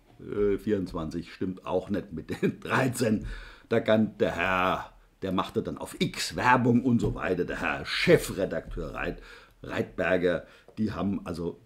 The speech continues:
unfassbar. In diesem Sinne, euer Ingenieurskanal,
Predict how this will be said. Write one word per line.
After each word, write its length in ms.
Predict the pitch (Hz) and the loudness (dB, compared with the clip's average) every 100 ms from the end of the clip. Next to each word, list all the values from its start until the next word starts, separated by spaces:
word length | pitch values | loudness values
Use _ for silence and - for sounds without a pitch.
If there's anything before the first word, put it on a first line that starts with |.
| - _ - 127 | -20 _ -6 2
unfassbar. 640 | 123 - 65 - - - _ _ _ - - - _ _ _ _ _ - | 2 0 -8 -10 -16 -20 _ _ _ -20 -20 -20 _ _ _ _ _ 6
In 280 | 151 147 | 8 8
diesem 360 | 131 139 120 110 | 8 8 8 6
Sinne, 500 | 90 156 156 143 - | 6 8 10 8 6
euer 280 | 107 117 117 | 6 8 8
Ingenieurskanal, 1200 | 104 82 85 92 104 - 107 95 90 90 95 95 | 4 0 0 2 2 0 0 2 2 2 2 -2